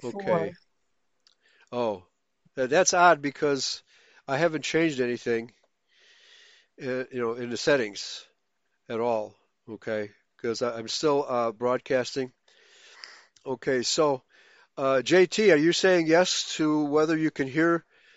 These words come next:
Speaker 2: the people talking on Telegram? That's what I'm curious about, whether, uh, people on Telegram are being, you know, who, who are speaking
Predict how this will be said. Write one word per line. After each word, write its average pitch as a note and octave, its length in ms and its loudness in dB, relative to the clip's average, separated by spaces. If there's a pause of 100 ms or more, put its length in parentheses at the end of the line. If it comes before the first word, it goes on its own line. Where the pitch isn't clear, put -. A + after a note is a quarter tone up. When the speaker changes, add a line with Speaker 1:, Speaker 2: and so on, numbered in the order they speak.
(140)
Speaker 2:
the B2+ 100 -2
people D#3+ 440 0
talking D3+ 560 0
on C#3 160 -2
Telegram? E3+ 580 0 (1400)
That's C#3 240 0
what D3+ 120 -2
I'm C3 120 -2
curious C#3+ 400 -2
about, G2+ 420 -6 (640)
whether, B2 460 -2
uh, A2 320 -6 (640)
people C#3+ 340 -2
on B2+ 80 0
Telegram A#2+ 720 -2 (680)
are A#2+ 140 -4
being, A#2+ 360 -2
you A#2 260 -8
know, A2+ 120 -6
who, C3+ 220 -8
who C#3 180 -4
are A2+ 100 -2
speaking C#3 540 -2